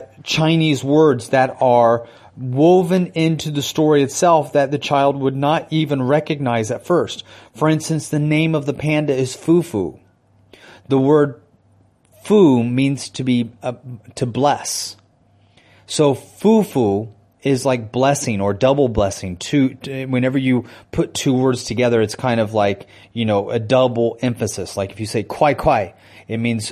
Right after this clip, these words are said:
fast. Kwai is fast. It means fast, fast. That means faster. Um, if, if you say "maman," that means slow, slowly, slower when you put two of them together.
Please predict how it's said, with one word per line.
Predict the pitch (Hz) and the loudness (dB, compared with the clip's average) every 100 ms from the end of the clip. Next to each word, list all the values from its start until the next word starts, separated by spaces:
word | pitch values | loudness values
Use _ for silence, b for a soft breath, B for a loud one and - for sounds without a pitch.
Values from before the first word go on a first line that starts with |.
| - | -14
fast. | - - 131 98 - - | -12 -2 0 0 -6 -16
Kwai | - - 123 127 | -14 0 2 2
is | 120 107 | 2 -2
fast. | - 123 107 95 | -2 0 0 -2
It | 110 | -6
means | 110 101 | -8 -4
fast, | - 131 123 | 0 0 0
fast. | 135 120 87 - - B B | 0 0 -2 -10 -20 B B
That | 113 | -4
means | 110 104 98 - _ | -2 -4 -8 -18 _
faster. | 131 127 110 - 82 - _ B B B B | 0 0 -4 -10 -14 -18 _ B B B B
Um, | 120 113 107 101 98 92 _ _ _ _ _ _ _ _ _ _ _ - | -4 0 0 -2 -6 -10 _ _ _ _ _ _ _ _ _ _ _ -2
if, | 123 120 - - | 0 0 -6 -6
if | 135 131 123 - | 0 0 -2 -8
you | 127 123 139 | -6 0 2
say | 131 139 120 110 B _ | 2 0 0 -2 B _
"maman," | 120 135 131 135 117 82 82 _ b _ | -2 0 0 0 0 -4 -12 _ b _
that | 117 | -6
means | 113 107 - | -4 -4 -4
slow, | - 143 151 117 85 - | -6 0 2 4 0 -6
slowly, | - - - 120 131 135 135 135 127 113 98 | -12 -10 -6 0 2 4 4 4 2 0 -2
slower | - - - 127 135 135 131 127 113 95 | -6 -8 -2 2 2 4 2 2 2 0
when | 98 101 | -4 -6
you | |
put | 98 131 101 | -6 -6 -6
two | - | -2
of | 120 | -2
them | 113 | -2
together. | 104 117 90 | -2 -2 -2